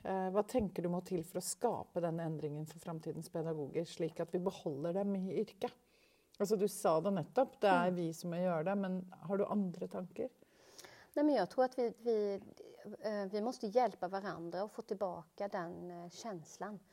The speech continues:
Speaker 1: Mm.
Speaker 2: av att det är vi som äger vårt yrke och att det är vi som gör förskola.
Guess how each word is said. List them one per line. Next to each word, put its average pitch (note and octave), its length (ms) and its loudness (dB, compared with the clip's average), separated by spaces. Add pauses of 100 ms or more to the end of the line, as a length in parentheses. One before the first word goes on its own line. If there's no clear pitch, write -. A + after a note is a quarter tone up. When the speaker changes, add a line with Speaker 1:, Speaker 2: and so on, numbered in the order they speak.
(100)
Speaker 1:
Mm. G3 220 -2
Speaker 2:
av G3 140 2
att F#3 140 -2
det F3+ 140 0
är E3+ 40 0
vi F3 400 -2
som G3+ 380 -6
äger F3 360 -10
vårt F3 240 -12
yrke G3 420 -10 (640)
och G3 120 -2
att F#3 160 -8
det F3+ 140 0
är E3+ 40 -2
vi E3+ 420 -4
som F3+ 320 -6
gör F3 280 -8
förskola. F3 640 -14